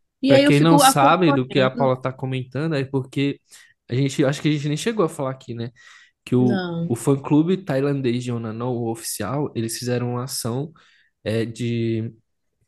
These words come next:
Speaker 2: fazer caridade, né, em nome do, do chip. E, assim, uma coisa muito mais legal, né, que vai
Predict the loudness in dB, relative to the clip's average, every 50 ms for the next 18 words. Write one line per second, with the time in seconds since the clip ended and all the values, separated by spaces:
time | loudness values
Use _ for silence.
0 | _ _ _ _ -2 0 0 2 2 2 4 4 4 4 4 2 2 2 0 -2
1 | -4 -8 _ _ -20 -20 _ -4 0 2 2 2 2 2 2 4 4 2 2 -2
2 | -4 -4 -2 -4 -4 -4 -4 -2 -2 0 0 0 0 0 0 0 -2 -4 -4 -4
3 | -4 -4 -2 -2 -2 -2 -4 -6 -10 -16 _ _ _ -10 -8 -8 -6 -6 -8 -2
4 | -2 -2 -2 -2 -4 -12 -20 _ _ _ _ _ _ _ _ _ _ _ _ _
5 | _ _ _ _ _ _ -6 -4 -4 -4 -4 -4 -4 -4 -4 -4 -6 -10 -14 _
6 | _ _ _ _ -6 -6 -4 0 2 2 4 6 4 4 4 4 4 4 2 2
7 | 0 -2 0 2 2 2 2 2 0 0 2 0 0 2 0 -2 -2 -4 -6 -6
8 | -8 -10 -10 -6 -4 -4 -4 -4 -6 -8 _ _ _ _ _ _ _ _ _ _
9 | _ _ _ _ _ _ _ _ _ -10 -4 0 2 2 4 4 4 4 4 4
10 | 4 0